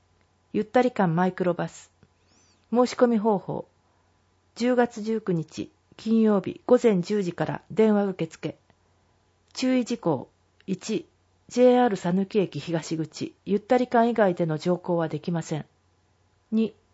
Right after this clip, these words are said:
館内への飲食物の持ち込みは固くお断りします。三、時間厳守。申し込み問い合わせ、ゆったり館、電話六零の一一二六。久保台小学校区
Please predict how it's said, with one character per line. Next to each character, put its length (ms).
館 220
内 240
へ 100
の 120
飲 100
食 260
物 180
の 80
持 120
ち 100
込 140
み 80
は 200
固 220
く 140
お 40
断 360
り 80
し 160
ま 100
す。 220
三、 340
時 140
間 240
厳 160
守。 320
申 160
し 80
込 100
み 120
問 180
い 40
合 100
わ 80
せ、 260
ゆ 100
っ 20
た 180
り 120
館、 280
電 260
話 280
六 240
零 220
の 120
一 260
一 200
二 220
六。 280
久 120
保 140
台 180
小 220
学 240
校 180
区 300